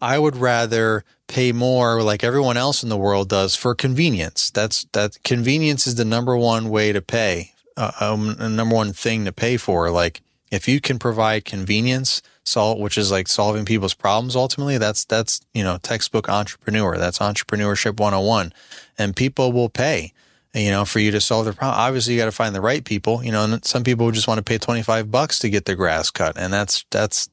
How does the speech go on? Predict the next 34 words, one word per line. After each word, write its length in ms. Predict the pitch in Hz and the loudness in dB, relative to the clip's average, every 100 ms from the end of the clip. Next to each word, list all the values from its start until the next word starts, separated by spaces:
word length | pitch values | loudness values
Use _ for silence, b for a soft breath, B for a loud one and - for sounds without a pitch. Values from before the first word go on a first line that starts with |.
| - | -2
those 260 | 120 123 | 0 0
days 360 | 120 113 113 104 | 0 0 0 0
have, 240 | 107 95 b b b b b b b b _ | 0 -2 b b b b b b b b _
or 100 | - | -4
should 240 | - 147 123 | 0 0 2
be 100 | 113 | 2
long 300 | 110 113 104 | 2 0 2
gone, 380 | 117 127 90 | 2 2 0
you 100 | 87 | -2
know, 140 | 92 98 | 0 2
unless 220 | 104 101 | 2 0
it's, 160 | 104 - | 0 0
like, 140 | 98 | 0
a 60 | 117 | 0
super 360 | - 120 113 | 0 0 0
itty 200 | 101 104 | 0 0
bitty 280 | 104 110 101 | 0 0 0
lawn 440 | 98 107 107 107 104 | 0 2 2 2 0
and, 240 | 92 90 | -2 -4
you 120 | 101 | -2
know, 160 | 98 95 | 0 0
you're 260 | 95 95 | 2 2
a 60 | 90 | 2
high 180 | 107 107 | 0 0
school 300 | - 104 95 | 0 -2 -2
kid 240 | - 98 | 0 0
or 80 | 95 | 0
something 560 | - 101 98 101 98 101 | 0 -2 -2 -2 -2 0
with 160 | 92 | 0
a 40 | 90 | -2
twenty-one 440 | - 107 101 98 | -2 0 0 0
inch 240 | 95 92 | 0 -2
mower. 420 | 107 120 120 104 98 | 0 2 2 2 0
But, 320 | 104 95 | 0 0